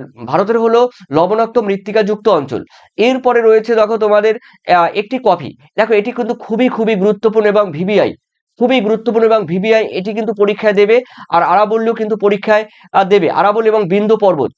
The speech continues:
তোমরা এই দুটি কিন্তু করে রাখবে। তো একটি কফি উৎপাদক অঞ্চল আমরা দেখে নিচ্ছি দক্ষিণ ভারতের,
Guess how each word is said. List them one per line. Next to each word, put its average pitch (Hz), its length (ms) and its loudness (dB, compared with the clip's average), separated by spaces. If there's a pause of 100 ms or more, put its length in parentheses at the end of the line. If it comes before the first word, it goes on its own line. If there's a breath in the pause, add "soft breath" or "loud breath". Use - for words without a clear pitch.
(120)
তোমরা 208 180 0
এই 220 60 2
দুটি 196 240 -4
কিন্তু 214 180 -2
করে 196 180 2
রাখবে। 156 300 0 (320 soft breath)
তো 254 60 2 (220)
একটি 208 260 -6
কফি 190 260 0
উৎপাদক 220 380 -2
অঞ্চল 196 320 0
আমরা 208 180 2
দেখে 202 240 0
নিচ্ছি 208 300 -4
দক্ষিণ 196 420 -2
ভারতের, 208 420 0